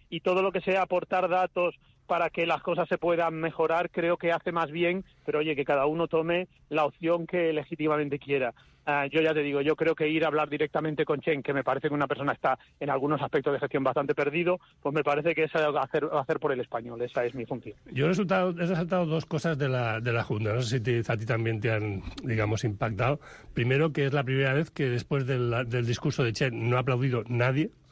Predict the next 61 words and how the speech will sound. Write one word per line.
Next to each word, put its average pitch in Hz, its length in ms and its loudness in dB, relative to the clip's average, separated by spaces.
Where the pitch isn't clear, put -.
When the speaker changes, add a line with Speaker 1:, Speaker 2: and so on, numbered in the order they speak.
Speaker 2:
y 147 80 0
después 147 340 0
que 170 120 0
tengo 156 180 0
la 170 140 2
sensación 160 340 2
de 170 100 0
que 135 80 -2
se 131 120 0
nos 127 120 0
ha 143 60 2
pedido 139 240 0
un 143 80 2
acto 139 240 0
de 110 140 0
fe - 180 -6
a 127 100 0
la 107 120 2
afición. 95 420 -4
Speaker 1:
Bueno, 202 320 4
pero, 185 320 2
o 185 80 2
sea, 175 280 2
se 170 100 -6
nos 170 140 -2
ha 196 60 2
pedido 233 220 2
un 233 60 2
acto 226 240 2
de 208 100 2
fe, 208 140 -2
para 208 200 0
mí 196 120 -2
no 214 100 2
es 185 80 -2
algo 175 220 2
nuevo. 165 420 2
Es, 135 160 -6
en 156 200 2
el 151 80 0
españolismo 151 580 0
vivimos 185 340 0
así. 175 240 -2
Yo 160 120 2
sí, 185 120 0
Speaker 2:
Mm. 165 120 -2
Speaker 1:
yo 170 100 2
muchas 185 220 2
veces 180 180 0
nos 190 160 0
he 180 80 -2
comparado 175 560 2
con 165 200 0
los 156 160 0
hebreos, 165 400 2
que 151 80 -2
todavía 151 320 2
están 170 180 -2
esperando 156 320 0
al 147 80 2
Mesías. 151 460 0